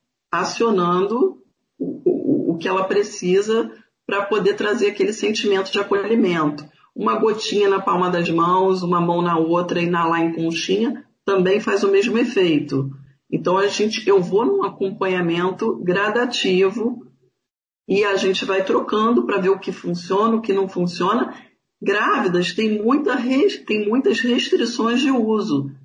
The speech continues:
Tem muitos óleos que não devem usar. Então, assim, é perigoso. Então,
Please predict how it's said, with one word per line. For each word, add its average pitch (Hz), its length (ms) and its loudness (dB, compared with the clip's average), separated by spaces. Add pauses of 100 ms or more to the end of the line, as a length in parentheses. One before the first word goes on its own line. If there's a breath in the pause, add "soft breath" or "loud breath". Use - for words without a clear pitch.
Tem 170 100 -2
muitos 214 400 0
óleos 190 320 0
que 214 120 -4
não 254 200 2
devem 233 420 2
usar. 180 540 -2 (580)
Então, 143 220 -4
assim, 151 460 -2 (560)
é 139 100 -2
perigoso. 175 1000 2 (240)
Então, 165 640 -2